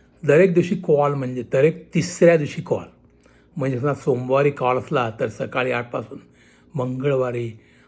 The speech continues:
आठपर्यंत कॉल, मग आठ ते पाच रेग्युलर काम, संध्याकाळी पाच वाजता घरी मिळणार. मग बुधवारी आठ ते पाच आणि मग गुरुवारी आठ ते शुक्रवारी संध्याकाळी पाचपर्यंत काम.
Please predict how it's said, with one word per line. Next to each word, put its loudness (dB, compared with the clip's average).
आठपर्यंत -2
कॉल, 0
मग -4
आठ 0
ते 2
पाच 0
रेग्युलर -4
काम, -8
संध्याकाळी -2
पाच -4
वाजता -6
घरी -6
मिळणार. -8
मग -6
बुधवारी 2
आठ 2
ते 0
पाच -2
आणि -4
मग -4
गुरुवारी -2
आठ 0
ते -8
शुक्रवारी -6
संध्याकाळी -6
पाचपर्यंत -10
काम. -20